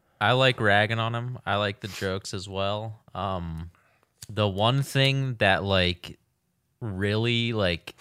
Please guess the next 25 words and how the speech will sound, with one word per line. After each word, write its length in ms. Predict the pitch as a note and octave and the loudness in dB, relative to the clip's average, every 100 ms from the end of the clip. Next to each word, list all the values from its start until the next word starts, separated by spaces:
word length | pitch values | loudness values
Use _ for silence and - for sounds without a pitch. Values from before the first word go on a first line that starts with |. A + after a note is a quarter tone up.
| _ | _
hit 280 | - - F#2 | -8 -6 -6
me 180 | F#2+ A2+ | -6 -6
though 320 | A2+ A#2+ B2 | -2 0 0
was, 280 | A#2 F2+ D#2+ | -2 -4 -4
like, 340 | F2 E2 D#2+ - | -4 -2 -4 -6
I'm 120 | G2+ | -6
sure 160 | - F2 | -2 -2
you 120 | E2 | -2
saw 300 | - D#2+ E2 | -2 -2 0
it, 40 | |
where 140 | E2+ F2 | 0 0
it 40 | |
was 160 | E2+ F2+ | 0 0
like, 400 | E2+ D#2+ - - - _ _ _ _ - | 0 0 -4 -16 -20 _ _ _ _ -12
Leo 460 | A2 F#2+ G#2 A2 A2+ | -6 -2 4 6 6
is 140 | G2+ | 4
dating 420 | E2 F2+ F2+ F#2 E2+ | 4 2 4 2 0
a 60 | |
girl 400 | D#2+ F2 E2 D#2+ | 0 0 0 0
whose 520 | D#2+ F2+ E2 D#2+ D#2 - _ - | -2 -2 -2 -2 -6 -8 _ -6
s-, 260 | - - | -4 -2
like, 500 | C#3 F#2+ F2 E2 - - | -2 2 2 2 -6 -10
high 300 | - F2+ F2+ | 0 2 2
school, 640 | - - F2 E2 D#2 D#2+ A2+ - _ _ _ - | -2 0 2 2 0 -4 -8 -12 _ _ _ -8
uh, 400 | E2 D#2+ D2+ D2+ | -4 -2 -2 -4